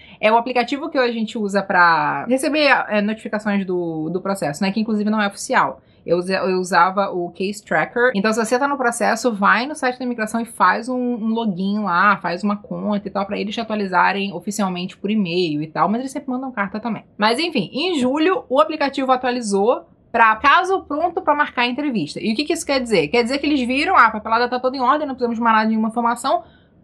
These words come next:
Tá na fila de espera pra guardar a entrevista." Isso foi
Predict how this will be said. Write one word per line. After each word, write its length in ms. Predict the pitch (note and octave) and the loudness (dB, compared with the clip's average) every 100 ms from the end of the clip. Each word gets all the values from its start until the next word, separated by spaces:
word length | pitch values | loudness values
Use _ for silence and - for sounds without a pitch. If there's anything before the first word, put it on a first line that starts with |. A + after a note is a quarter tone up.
| _ - | _ -2
Tá 160 | E4 F4 | 2 4
na 160 | G#4 | 2
fila 220 | - F4+ F#4 | 2 -4 -2
de 80 | |
espera 360 | F4+ - E4 E4 | -4 -2 0 2
pra 120 | E4+ | 2
guardar 280 | E4 D#4+ D4+ | 0 0 0
a 160 | D4+ C4+ | -2 -4
entrevista." 680 | C#4+ F#4 D4+ F4 - D3+ - _ _ _ _ - | -6 -4 -4 -4 -8 -12 -12 _ _ _ _ 0
Isso 380 | D4 G4+ - C4+ | 2 2 0 -6
foi 520 | - A3+ A#3 D#3+ - | -6 -2 0 -2 -8